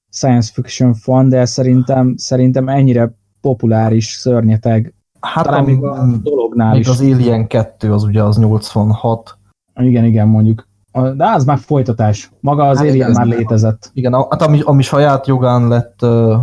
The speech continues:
Speaker 2: lett ilyen elterjedt, az, az, arról én sem tudok nagyon nyolcvanas évekből. Ö, Total Recall az azt hiszem már kilencven akárhány.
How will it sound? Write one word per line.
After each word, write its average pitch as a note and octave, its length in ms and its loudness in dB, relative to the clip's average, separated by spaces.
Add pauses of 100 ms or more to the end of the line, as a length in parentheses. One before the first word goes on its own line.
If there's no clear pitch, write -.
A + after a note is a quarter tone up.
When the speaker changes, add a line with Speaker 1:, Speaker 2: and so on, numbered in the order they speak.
(220)
Speaker 2:
lett A#2 360 -2
ilyen A#2 120 2
elterjedt, A#2 600 0
az, A2 240 -2
az, A2 360 -2
arról G#2+ 360 0
én A#2 100 4
sem A2 240 0
tudok G2+ 280 -4
nagyon G#2+ 380 2 (440)
nyolcvanas G#2 580 0
évekből. A2 720 0 (680)
Ö, A2 400 2 (1040)
Total A#2+ 400 -2
Recall A2+ 400 0
az G#2 100 0
azt A2+ 240 -2
hiszem G#2+ 300 -2
már G2+ 280 0
kilencven A2 1000 2 (260)
akárhány. A2 840 -2